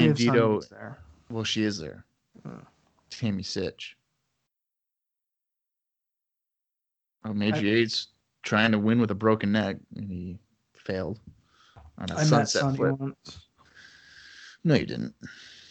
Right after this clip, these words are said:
Speaker 1: Yeah, she tried to slip me her hotel key, but, like, my pocket was full from hotel keys, so, like, I couldn't fit it in there.
Speaker 2: Right.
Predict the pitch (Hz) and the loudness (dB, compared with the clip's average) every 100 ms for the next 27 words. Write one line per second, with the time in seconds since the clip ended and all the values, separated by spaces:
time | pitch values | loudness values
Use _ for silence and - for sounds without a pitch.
0 | - - 113 139 - 151 180 175 170 - | -10 -6 -4 -2 0 4 6 6 6 4
1 | 147 147 147 143 143 135 139 139 143 131 | 4 6 4 6 4 6 4 4 4 2
2 | 127 131 131 139 139 139 143 131 147 139 | 2 -2 -4 -2 -2 2 2 4 4 2
3 | 135 - 135 131 131 139 143 143 147 143 | 0 -2 -2 -2 0 4 4 6 4 4
4 | 147 151 151 - 131 113 120 - 120 127 | 4 2 2 0 -2 0 0 -2 -4 -4
5 | 123 107 107 107 107 104 98 90 85 76 | -4 -4 -2 0 4 4 4 2 0 -4